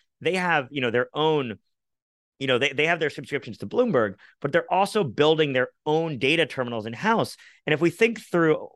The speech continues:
workflow efficiency, it doesn't make sense to have to use Bloomberg and your own data, t-, you know, your own data terminal that you built. And so on our platform, our clients can actually do things like write custom Python. And if you wanted to, for example, pipe in one data set, combine it with a data set from the Thai, and then bring in a private,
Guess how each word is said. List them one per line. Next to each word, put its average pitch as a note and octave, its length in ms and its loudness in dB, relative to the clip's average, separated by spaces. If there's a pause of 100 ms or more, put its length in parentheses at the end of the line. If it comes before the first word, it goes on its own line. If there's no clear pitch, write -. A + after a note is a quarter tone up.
workflow D3 580 2
efficiency, G#2 800 -8 (240)
it - 60 -2
doesn't G#3 240 2
make F#3+ 180 2
sense G3+ 360 2
to D3 60 -2
have C#3+ 180 4
to C#3 80 -2
use C3 220 2
Bloomberg B2+ 640 2 (320)
and B2+ 140 -12
your C#3 120 -4
own D#3+ 100 -2
data, G3+ 220 0
t-, - 160 -12
you B2+ 140 -10
know, C3 100 -2
your C#3 120 0
own D3 100 -2
data D#3 200 2
terminal A#2 280 -4
that G#2+ 80 -6
you G#2+ 80 -4
built. A2 220 -2
And A2+ 100 -6
so C#3 140 0
on B2+ 120 0
our F3+ 160 2
platform, A#2+ 540 -2 (320)
our D3+ 120 4
clients F#3+ 280 0
can E3 100 -2
actually D3+ 220 -4
do D#3 80 2
things D3 200 0
like A#2+ 140 2
write B2 240 -2
custom C#3 400 -6
Python. G#2+ 640 -4 (340)
And C3+ 120 -2
if B2 100 -4
you F#3+ 140 2
wanted F#3 240 2
to, F3 80 -4
for D3 80 -2
example, C#3 400 0
pipe D3 320 -2
in A#2 260 0 (240)
one C#3+ 340 0
data C3 240 2
set, A2 320 -6 (300)
combine C#3 340 2
it F#3 80 -2
with E3 140 2
a D#3 40 6
data C#3 260 2
set D3+ 180 -2
from C3 120 -8
the A2+ 80 -4
Thai, C3 320 2
and B2+ 200 -2
then A#2+ 160 -4
bring D#3 300 2
in C#3+ 120 -2
a B2+ 100 0
private, D#3+ 640 2